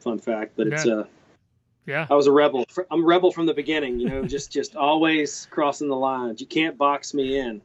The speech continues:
Speaker 2: I guarantee you, you probably weren't the first to do that, and I, and you're not the last. I mean, I know that happens every year, people
Speaker 1: Well,
Speaker 2: trying to break the rules.
Speaker 1: Right. Well, my official statement right now,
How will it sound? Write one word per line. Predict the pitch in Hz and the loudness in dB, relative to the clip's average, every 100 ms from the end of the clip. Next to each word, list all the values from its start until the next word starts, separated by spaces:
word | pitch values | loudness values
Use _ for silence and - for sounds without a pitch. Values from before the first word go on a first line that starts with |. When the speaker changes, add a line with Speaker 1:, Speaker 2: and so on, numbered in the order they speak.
| _ - | _ -8
Speaker 2:
I | 156 | -4
guarantee | 170 196 175 196 | -2 -4 -4 -6
you, | 180 | -6
you | 180 165 | -6 0
probably | - 156 151 170 | 2 2 -2 -4
weren't | 165 160 | -2 -4
the | 147 | -6
first | - 147 143 | -6 -6 -4
to | 190 | -4
do | 185 190 | -2 -4
that, | 202 196 | -4 -6
and | 165 143 | -8 -8
I, | 147 | -8
and | 151 143 | -8 -6
you're | 147 | -4
not | 160 165 | -2 -2
the | 160 | -4
last. | 143 135 113 - - | -4 -4 -6 -12 -14
I | 160 147 | -14 -14
mean, | 143 131 | -12 -10
I | 131 | -8
know | 135 | -8
that | 131 127 | -8 -8
happens | 131 - 127 123 - _ _ _ _ - | -10 -10 -12 -14 -18 _ _ _ _ -14
every | 131 131 | -10 -10
year, | 127 123 123 | -10 -12 -10
people | 151 143 | -8 -4
Speaker 1:
Well, | 135 | -4
Speaker 2:
trying | 147 139 | -6 -8
to | |
break | 135 135 | -8 -8
the | 143 | -8
rules. | 135 131 131 - _ _ _ _ _ _ _ | -8 -8 -10 -14 _ _ _ _ _ _ _
Speaker 1:
Right. | 127 117 | -6 -2
Well, | 135 | 2
my | 165 170 | 4 4
official | - - 185 | 2 4 4
statement | - 185 202 151 147 | 4 2 2 -4 -6
right | 147 139 | -6 -6
now, | 147 143 123 117 | -6 -6 -8 -10